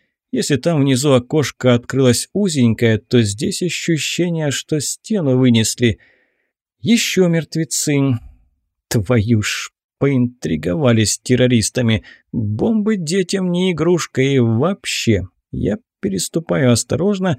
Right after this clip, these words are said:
а тьма скользит рядом. Сверху раздается свист, и я задираю голову. Даже не удивляюсь, обнаружив висящего вниз головой призрака. Страхует. Дверь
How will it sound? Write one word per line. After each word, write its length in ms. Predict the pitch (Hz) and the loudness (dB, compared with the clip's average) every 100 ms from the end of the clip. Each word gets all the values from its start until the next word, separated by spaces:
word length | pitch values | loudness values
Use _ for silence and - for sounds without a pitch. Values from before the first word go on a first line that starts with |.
| _ _ - | _ _ -4
а 140 | 135 | -2
тьма 340 | 123 127 190 233 | -2 -2 -2 -2
скользит 640 | - 196 180 131 190 - | -4 -4 -4 -4 -4 -4
рядом. 640 | 143 139 131 127 127 123 120 | 0 2 2 2 2 2 0
Сверху 440 | - - 113 - 127 | -8 -4 -4 -2 0
раздается 480 | 107 120 117 - 113 | 2 2 2 2 -2
свист, 460 | - 185 180 - | -2 -6 -6 -6
и 40 | 147 | -2
я 140 | 143 | 0
задираю 560 | 123 117 120 127 131 139 | 0 2 2 4 2 2
голову. 520 | 185 156 120 117 - _ _ - | 0 4 4 2 0 _ _ -4
Даже 440 | 98 - - 190 | -4 -2 -2 -2
не 140 | 196 | -2
удивляюсь, 600 | 214 208 196 185 170 - | 0 0 0 2 2 2
обнаружив 540 | 143 123 139 180 147 117 _ - | 0 2 2 2 0 -2 _ -2
висящего 720 | 143 147 160 160 - 139 139 | 0 0 -4 -4 -2 2 2
вниз 300 | 143 135 117 | 2 0 0
головой 420 | 123 131 131 135 | 0 2 4 2
призрака. 720 | 127 156 123 113 113 - 104 - _ - | 0 0 2 2 2 0 -2 -4 _ -12
Страхует. 920 | - - - 208 - 247 131 - - _ _ _ _ _ _ _ | -10 -6 -2 -2 0 2 2 -2 -10 _ _ _ _ _ _ _
Дверь 520 | 113 107 175 170 107 | -6 0 2 2 2